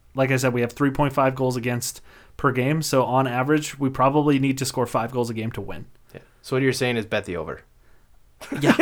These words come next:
Speaker 1: pretty much.
Speaker 2: <laughs> Yeah, I, I hope they figure this out. I mean, you still got a winning record. It's only a two-game, um,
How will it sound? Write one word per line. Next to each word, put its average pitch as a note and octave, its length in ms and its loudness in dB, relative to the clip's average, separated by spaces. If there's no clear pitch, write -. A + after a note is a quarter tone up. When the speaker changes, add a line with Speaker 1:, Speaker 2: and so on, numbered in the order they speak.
Speaker 1:
pretty - 220 10
much. - 380 8
Speaker 2:
<laughs> - 40 -8
Yeah, C3+ 320 4
I, C#3 400 4
I A#2+ 140 2
hope C3 260 2
they C3 160 2
figure A2+ 320 0
this A2 200 -2
out. G#2 360 0
I G#2+ 100 -4
mean, G#2+ 360 -2
you B2 140 -6
still D3 180 2
got D3 120 6
a C3 60 8
winning C3 340 4
record. A#2+ 500 0
It's G#2 120 -8
only B2+ 280 0
a - 40 2
two-game, B2 640 -2
um, G#2 560 -2